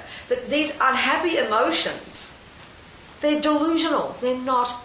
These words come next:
accurate assessments of what's going on. And that is what Buddha's saying across the board,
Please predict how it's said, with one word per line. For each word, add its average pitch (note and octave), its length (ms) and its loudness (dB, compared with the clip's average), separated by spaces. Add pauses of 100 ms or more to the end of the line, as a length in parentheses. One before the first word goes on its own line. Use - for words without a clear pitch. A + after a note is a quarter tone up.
accurate A3 440 -2
assessments F#3 580 -2
of E3+ 140 -8
what's F#3 220 -2
going F3 280 -6
on. F3+ 240 -6 (260)
And G3 200 -2
that E4+ 340 2
is D4+ 380 2
what E3+ 200 -6
Buddha's E3 240 -8
saying - 360 -6 (200)
across - 500 -4
the A3+ 80 -2
board, A3 360 -4